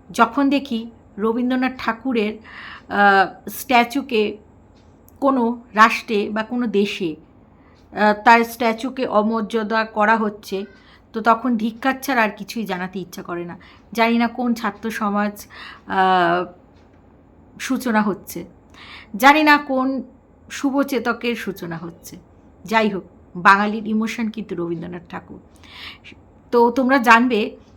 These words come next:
যে অনেকে রবীন্দ্রনাথ ঠাকুরের আরাধনা করে। হ্যাঁ, মা সরস্বতী দেবীর পরে রবীন্দ্রনাথ ঠাকুরের আরাধনা কিন্তু অনেকেই করে। তো সেই রবীন্দ্রনাথ ঠাকুর আমাদের ধ্যান, জ্ঞান,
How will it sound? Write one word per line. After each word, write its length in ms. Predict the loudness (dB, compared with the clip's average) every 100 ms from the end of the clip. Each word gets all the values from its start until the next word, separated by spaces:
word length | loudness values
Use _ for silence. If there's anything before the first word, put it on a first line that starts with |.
| -12
যে 360 | -6 -2 -2 -4 -6
অনেকে 320 | 0 0 2
রবীন্দ্রনাথ 540 | 0 0 0 0 -2 -4
ঠাকুরের 400 | -6 -4 -6 -2
আরাধনা 440 | 0 0 -4 -10 -10
করে। 300 | -12 -12 -14 -18 -20 _
হ্যাঁ, 260 | -8 -6 -6 -14 -14 -2
মা 220 | 4 4
সরস্বতী 760 | 4 0 -2 -2 -4 -4 -8 -10 -14 -10 -2
দেবীর 280 | 0 0
পরে 340 | 0 0 0 -2 -10 -4
রবীন্দ্রনাথ 460 | -2 0 0 -2 -4
ঠাকুরের 360 | -8 -6 -4 0
আরাধনা 440 | 0 0 -2 -6
কিন্তু 260 | -6 -8 -6
অনেকেই 340 | -8 -10 -12
করে। 300 | -12 -16 -16 -20 -20 -20 _ -20 -20 -20 _ -2
তো 140 | 0
সেই 240 | 0 0
রবীন্দ্রনাথ 500 | 2 0 0 -2 -2
ঠাকুর 240 | -6 -4 -2
আমাদের 360 | -2 -2 -4 -6 -16 -20 _ -20 -20 _ -20 _ _ -20 -20 -20 -20 -20 -20 -20 -14 -4
ধ্যান, 400 | 4 8 8 6
জ্ঞান, 280 | 2 2